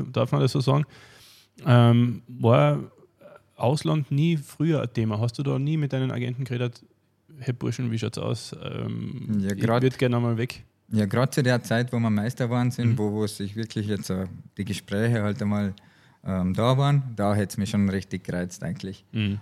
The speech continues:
Speaker 2: Aber da habe ich halt auch vom K C die Chance gekriegt, ähm, eigentlich als nominell, ähm,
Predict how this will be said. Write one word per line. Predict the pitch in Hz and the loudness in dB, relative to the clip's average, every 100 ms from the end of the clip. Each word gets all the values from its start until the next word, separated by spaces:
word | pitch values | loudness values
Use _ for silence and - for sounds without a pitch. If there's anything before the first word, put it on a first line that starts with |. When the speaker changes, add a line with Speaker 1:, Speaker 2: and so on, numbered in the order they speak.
| - | -2
Speaker 2:
Aber | 110 | 0
da | 110 | 2
habe | 120 110 | 2 2
ich | |
halt | 110 101 | 0 0
auch | 101 | -4
vom | 104 101 | -2 -4
K | 98 | -4
C | - 110 | -6 -6
die | 104 | -6
Chance | 104 107 - | -4 -6 -6
gekriegt, | 110 101 | -8 -8
ähm, | - 98 98 95 - | -4 -2 -2 -4 -8
eigentlich | 104 104 101 | -12 -10 -8
als | 98 - _ _ _ | -10 -12 _ _ _
nominell, | 107 101 101 101 101 95 | -4 -2 0 -2 -2 -4
ähm, | 101 104 101 98 98 | -6 -4 -2 -2 -2